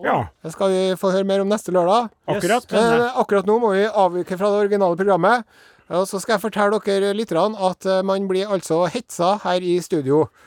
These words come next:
Speaker 2: Fordi at, eh, i Are Odin studio
Speaker 1: Ja.
Speaker 2: så har vi jo, eh, vært nødt til å foreta en del, eh, spesialtiltak
Speaker 1: <laughs>
Speaker 2: for å få opprettholdt, eh, sikkerhet mot,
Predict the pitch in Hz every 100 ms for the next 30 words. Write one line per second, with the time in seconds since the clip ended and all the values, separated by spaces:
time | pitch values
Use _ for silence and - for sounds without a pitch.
0 | _ - 180 180 190 180 190 190 185 196
1 | 180 165 165 156 143 - 160 175 240 220
2 | 139 180 180 _ - 165 190 175 143 156
3 | 170 170 170 175 175 170 180 180 185 185
4 | 196 - - 160 165 175 180 170 - 202
5 | 143 135 147 165 165 170 170 160 - 160
6 | 202 160 135 151 139 202 254 - - 160
7 | 131 123 110 - - 185 190 190 190 196
8 | 190 196 190 - 180 185 185 190 - 214
9 | - 147 120 151 165 - 185 175 175 175
10 | - 202 - 131 139 160 170 175 175